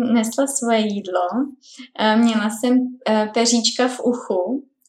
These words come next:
který miluju nosit, jo. <laughs> A takový tepláky a takhle jsem jako manažer tam prostě chodila a bylo mi to úplně jedno. Žádný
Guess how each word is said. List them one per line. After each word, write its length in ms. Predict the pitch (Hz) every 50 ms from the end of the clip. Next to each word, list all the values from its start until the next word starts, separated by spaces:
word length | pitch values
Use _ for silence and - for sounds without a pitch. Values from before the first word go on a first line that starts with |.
| - -
který 300 | - 240 240 233 240 247
miluju 340 | 247 240 220 226 208 220
nosit, 580 | 247 262 240 240 - - - - 185 190 - - -
jo. 140 | - 202 202
<laughs> 1200 | 208 - 262 277 285 - - - - 311 349 370 370 640 659 679 659 659 - - 554 - - - -
A 80 | 226 240
takový 600 | - 254 247 247 - 233 220 226 240 240 247 254
tepláky 640 | - 262 247 - - 220 208 202 214 214 - - -
a 60 | 220 -
takhle 240 | 233 220 - 226 233
jsem 220 | 226 - 240 226 220
jako 260 | 226 220 220 - 233
manažer 600 | 247 240 226 220 214 226 233 - 202 196 202 214 208
tam 260 | - 220 220 220 220 220
prostě 380 | 220 226 226 - - - 226 240
chodila 760 | 233 - - 240 233 - - - - 247 254 - - 349 311 -
a 60 | 240
bylo 120 | 254 240
mi 160 | 247 262 277
to 160 | 269 - 247 233 233
úplně 360 | - - 254 294 339 320 302
jedno. 260 | 277 226 214 214 202 - 196 277 - _ - - - - - - - - - - - - 220
Žádný 380 | 226 240 214 214 226 240 254